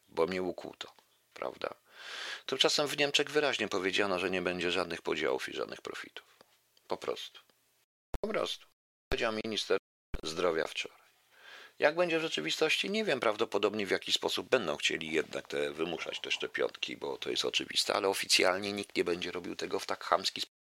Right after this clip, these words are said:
jak u nas. Ale to się wszystko wiąże z systemem eko, o którym mówię, i to po nich widać wyraźnie po pisie. Ja zresztą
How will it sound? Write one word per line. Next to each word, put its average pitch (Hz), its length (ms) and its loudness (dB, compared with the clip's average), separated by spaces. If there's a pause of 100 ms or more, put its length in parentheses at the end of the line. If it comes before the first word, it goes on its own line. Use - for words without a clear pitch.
(120)
jak - 120 -6
u 60 100 -2
nas. - 240 -6
Ale - 140 -2
to 170 100 0
się - 120 -2
wszystko - 340 -2
wiąże 131 400 0
z 107 360 2 (880)
systemem 139 600 6
eko, - 380 6
o - 100 0
którym 87 340 0
mówię, 87 420 0
i 90 100 -4
to 107 160 6
po 123 200 2
nich 117 240 -4
widać 110 340 2
wyraźnie 78 500 0
po - 120 -4
pisie. - 340 -4
Ja - 120 4
zresztą 160 500 2